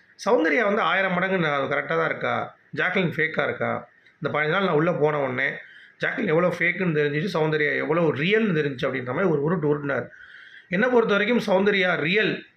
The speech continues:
அப்படின்னு சொல்லி இந்த டிக்கெட் ஃபினாலே டாஸ்க்ல, அதாவது டிக்கெட் ஃபினாலே இல்ல, இந்த கேஷ் பாக்ஸ் டாஸ்க்ல அவங்க ஓடி போய், "ஓடிட்டேன்ல" அப்படின்ற மாதிரி அங்க இடத்துல ஒரு ஸ்டாப் பண்ணி பின்னாடி வருவாங்கல்ல, அது வந்து ரியலா இருந்தாங்களாம்.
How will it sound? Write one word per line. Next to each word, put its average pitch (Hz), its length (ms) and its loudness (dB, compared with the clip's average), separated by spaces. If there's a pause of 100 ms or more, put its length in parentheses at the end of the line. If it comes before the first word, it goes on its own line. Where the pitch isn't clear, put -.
(600)
அப்படின்னு 160 260 0
சொல்லி 165 200 0
இந்த 185 120 0
டிக்கெட் 170 320 0
ஃபினாலே 156 280 -2
டாஸ்க்ல, 151 480 -4
அதாவது 160 360 -2
டிக்கெட் 175 240 -4
ஃபினாலே 151 200 -2
இல்ல, 131 280 -2
இந்த 127 140 -6 (480)
கேஷ் 170 200 -4
பாக்ஸ் - 380 -4
டாஸ்க்ல 143 500 -4 (340)
அவங்க 156 220 0
ஓடி 208 340 4
போய், 185 500 -2 (480)
"ஓடிட்டேன்ல" 220 680 2 (100)
அப்படின்ற 214 260 0
மாதிரி 214 120 0
அங்க 185 180 -2
இடத்துல 180 260 0
ஒரு 156 140 2
ஸ்டாப் 190 300 -4
பண்ணி 175 180 -4
பின்னாடி 170 240 -2
வருவாங்கல்ல, 139 560 0 (540)
அது 156 200 -2
வந்து 226 180 2
ரியலா 190 260 0
இருந்தாங்களாம். 139 460 -2